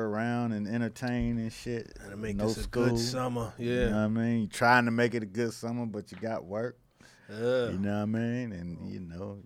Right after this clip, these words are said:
Speaker 1: you're juggling it.
Speaker 2: Hot dad
Speaker 1: You know what I'm
Speaker 2: summer.
Speaker 1: saying? You get, you're less productive 'cause you're, you're doing summer shit.
Speaker 2: Mm.
Speaker 1: You know what I'm saying?
Speaker 2: Mm.
Speaker 1: But, you know, but
Speaker 2: Yeah.
Speaker 1: you're able to do summer shit, so that's cool.
Speaker 2: There you go.
Speaker 1: You know what I mean? I guess that's the hot dad summer.
Speaker 2: Hot dad summer. Who would you
Speaker 1: I
Speaker 2: put on
Speaker 1: mean,
Speaker 2: the track?
Speaker 1: <clears throat>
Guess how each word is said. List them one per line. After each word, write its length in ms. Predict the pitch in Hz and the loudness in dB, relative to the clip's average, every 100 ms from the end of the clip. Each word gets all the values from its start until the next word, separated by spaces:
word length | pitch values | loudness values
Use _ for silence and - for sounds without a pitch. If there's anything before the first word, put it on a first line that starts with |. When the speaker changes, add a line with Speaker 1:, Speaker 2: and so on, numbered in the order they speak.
| - 87 85 | -20 -20 -18
Speaker 1:
you're 140 | 90 | -12
juggling 520 | 78 135 127 104 80 | 4 8 8 6 -4
it. 100 | 71 - - - | -10 -18 -20 -14
Speaker 2:
Hot 200 | 95 98 123 | -14 -14 -16
dad 280 | 95 98 | -14 -12
Speaker 1:
You 100 | 98 | -10
know 60 | 92 | -8
what 60 | 98 | -8
I'm 60 | 92 | -8
Speaker 2:
summer. 160 | 98 104 104 | -8 -6 -6
Speaker 1:
saying? 120 | 95 | -8
You 100 | 87 | -10
get, 220 | 78 107 98 | -8 -6 -6
you're 140 | 92 95 | -8 -2
less 260 | 113 127 | 2 0
productive 760 | - 120 87 120 120 117 127 - - | 0 -6 2 2 2 -2 -10 -12 -14
'cause 200 | 95 85 | -14 -12
you're, 180 | 90 82 _ _ _ - | -14 -16 _ _ _ -14
you're 100 | 95 | -12
doing 340 | 82 113 110 107 | -6 -6 -4 -6
summer 320 | - 135 107 | -4 -2 -2
shit. 340 | - - - _ _ _ 123 | -4 -12 -14 _ _ _ -10
Speaker 2:
Mm. 160 | 123 92 _ _ | -10 -10 _ _
Speaker 1:
You 100 | 80 | -14
know 100 | 87 90 | -10 -6
what 60 | |
I'm 60 | 98 | -6
saying? 380 | 107 104 107 107 127 | -6 -6 -6 -8 -10
Speaker 2:
Mm. 380 | 131 127 117 101 87 | -8 -8 -8 -10 -8
Speaker 1:
But, 160 | 95 82 98 | -6 -6 -8
you 120 | 113 | -8
know, 260 | 85 107 113 _ _ _ - | -6 -8 -12 _ _ _ -14
but 200 | 82 80 | -12 -4
Speaker 2:
Yeah. 60 | 98 | 6
Speaker 1:
you're 80 | 120 | 8
able 140 | 160 131 | 10 8
to 80 | |
do 200 | 98 107 | 6 0
summer 320 | 98 - 104 104 | -2 -4 -4 -4
shit, 280 | - 120 110 | -6 -6 -6
so 160 | 107 | -6
that's 200 | 110 113 | -4 -4
cool. 360 | - 139 107 - - | -6 -8 -8 -12 -18
Speaker 2:
There 100 | 92 101 | -18 -18
you 60 | 82 - | -18 -18
go. 60 | - - | -20 -18
Speaker 1:
You 80 | 67 | -14
know 100 | 78 | -12
what 140 | 92 101 | -10 -10
I 40 | |
mean? 260 | 104 104 - | -10 -10 -12
I 40 | - | -10
guess 140 | 87 | -10
that's 180 | 87 87 | -8 -10
the 80 | 82 | -10
hot 240 | 85 80 - | -10 -12 -12
dad 220 | 80 78 | -14 -14
summer. 220 | 82 87 | -16 -14
Speaker 2:
Hot 160 | 110 107 | -14 -12
dad 240 | 117 110 | -10 -8
summer. 280 | - 127 131 | -8 -6 -4
Who 120 | 143 | -2
would 140 | 147 135 | -2 6
you 60 | |
Speaker 1:
I 80 | 139 | 10
Speaker 2:
put 100 | 175 | 12
on 60 | 156 | 12
Speaker 1:
mean, 60 | 147 | 10
Speaker 2:
the 60 | |
track? 460 | 131 156 123 - - | 8 8 8 4 -10
Speaker 1:
<clears throat> 80 | - | -4